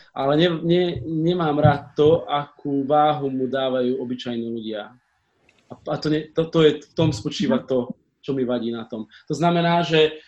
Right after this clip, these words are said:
Speaker 1: spieranie je jedna časť, gymnastika je druhá časť, e, vytrvalosť je tretia časť, a A teraz, eh, potrebujem, a v te-, a to spieranie by nemalo ísť na,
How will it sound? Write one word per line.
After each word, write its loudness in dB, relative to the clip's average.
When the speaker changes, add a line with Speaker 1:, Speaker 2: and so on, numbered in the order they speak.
Speaker 1:
spieranie 2
je -2
jedna -2
časť, -6
gymnastika -6
je 0
druhá 0
časť, -6
e, 0
vytrvalosť 0
je -4
tretia 0
časť, -2
a -2
A -6
teraz, 4
eh, 2
potrebujem, -2
a -4
v -14
te-, -4
a -8
to -12
spieranie 4
by 0
nemalo 2
ísť -4
na, 2